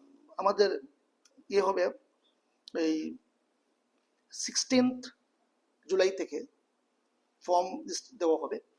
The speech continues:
অফলাইনে সকাল নটা থেকে দুটা পর্যন্ত স্কুলের অফিসে পাওয়া যাবে এবং অনলাইনে ফর্ম ফিল আপ করতে পারবেন, অনলাইনে ফর্ম পাব-, পাবেন, আহ, অ্যাপ্লিক্যান্টসরা।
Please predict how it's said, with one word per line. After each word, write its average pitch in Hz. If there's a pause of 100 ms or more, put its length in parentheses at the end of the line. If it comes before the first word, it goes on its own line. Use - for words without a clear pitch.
(600)
অফলাইনে 226 (540)
সকাল 185
নটা 165
থেকে 226
দুটা 175
পর্যন্ত 165
স্কুলের 185 (160)
অফিসে 160
পাওয়া 147
যাবে 160 (640)
এবং 180
অনলাইনে 226 (340)
ফর্ম 165 (1000)
ফিল 175
আপ 165
করতে 165
পারবেন, 151
অনলাইনে 160
ফর্ম 156
পাব-, - (140)
পাবেন, 202 (600)
আহ, 151 (160)
অ্যাপ্লিক্যান্টসরা। 165